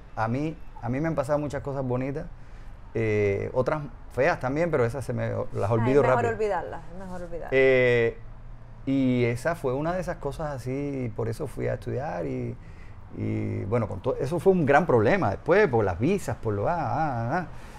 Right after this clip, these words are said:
Speaker 1: y por los permisos de aquí, cuando aquellos se pedían permiso para salir de Cuba, era medio complicado todo, pero bueno, lo logramos, y nos fuimos a estudiar a Francia. Y
Speaker 2: ¿Qué tiempo estuviste allá en Francia?
Speaker 1: Bueno, eso duró veinte años.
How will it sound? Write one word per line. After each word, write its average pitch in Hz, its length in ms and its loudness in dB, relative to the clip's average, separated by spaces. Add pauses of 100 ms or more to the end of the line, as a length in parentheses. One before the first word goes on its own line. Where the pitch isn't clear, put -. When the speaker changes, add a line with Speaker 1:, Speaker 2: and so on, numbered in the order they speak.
(220)
Speaker 1:
y 127 100 2
por 120 200 4
los 110 160 2
permisos 113 640 -2
de 117 80 -2
aquí, 143 160 0
cuando 117 160 -4
aquellos 123 220 -2
se 127 80 -4
pedían 107 260 -2
permiso 135 500 -4
para 113 140 -4
salir 104 200 -6
de 101 120 -4
Cuba, 139 340 -2
era 123 120 -4
medio 143 240 -2
complicado 117 420 -2
todo, 127 240 -2 (840)
pero 110 240 2
bueno, 104 260 -4 (120)
lo 107 120 -2
logramos, 113 1040 -4 (260)
y 113 60 -4
nos 104 180 -6
fuimos 104 340 -6
a 113 40 -8
estudiar 104 320 -4
a 107 80 -4
Francia. - 500 -8 (400)
Y 107 440 -4
Speaker 2:
¿Qué 220 160 -6
tiempo 220 240 -6
estuviste 220 320 -8
allá 202 120 -6
en 208 100 -12
Francia? - 380 -12 (340)
Speaker 1:
Bueno, 127 320 0 (120)
eso 104 360 -2
duró 117 360 0
veinte 120 240 -4
años. 92 180 -8